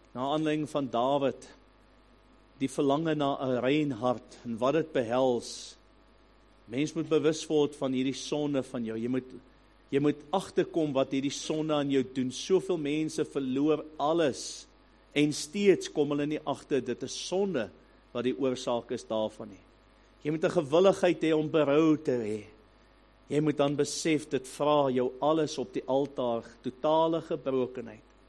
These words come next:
En ek wil vanoggend bid, Here, dat U elkeen wie se hart onverdeeld op U gerig is, dat U elkeen van ons nou in hierdie oomblikke by daai plekkie sal bring om te sê, Here, skep vir my 'n rein hart.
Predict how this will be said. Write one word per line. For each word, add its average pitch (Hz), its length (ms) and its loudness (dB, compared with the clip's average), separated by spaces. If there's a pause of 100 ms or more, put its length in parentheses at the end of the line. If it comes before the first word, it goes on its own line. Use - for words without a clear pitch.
(600)
En - 80 0
ek 156 80 -2
wil 180 120 2
vanoggend 165 520 0
bid, 147 240 2
Here, 135 300 2
dat 135 300 -2
U 147 120 2 (1160)
elkeen 165 500 4
wie 151 120 0
se - 160 -2
hart 151 320 0
onverdeeld 156 800 0
op 147 180 -4
U 147 100 -2
gerig 127 460 -4
is, - 160 -12
dat 117 200 -8
U 123 120 -8
elkeen 156 580 0
van 127 220 -10
ons - 440 -18 (840)
nou 127 300 2
in 143 80 2
hierdie 151 260 4
oomblikke 123 540 0 (1000)
by - 80 -10
daai 160 400 4
plekkie 156 320 0
sal 143 240 -2
bring 135 240 2
om 131 120 -2
te 127 120 -8
sê, 139 220 -2
Here, 135 480 -2
skep - 340 -4
vir - 140 -10
my 131 140 -6
'n 123 180 -2
rein 139 300 -4
hart. 104 480 -14